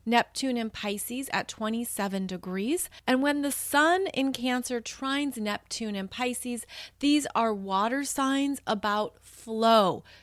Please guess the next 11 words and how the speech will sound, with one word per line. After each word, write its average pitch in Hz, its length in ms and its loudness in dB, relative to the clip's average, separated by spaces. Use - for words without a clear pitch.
trust, - 760 0
receptivity, 240 1300 -2
really 311 380 2
listening 269 640 0
to 254 200 -4
your 226 280 0
needs 208 560 -4
and 254 160 2
perhaps 254 480 0
even 254 380 0
feeling 254 680 -4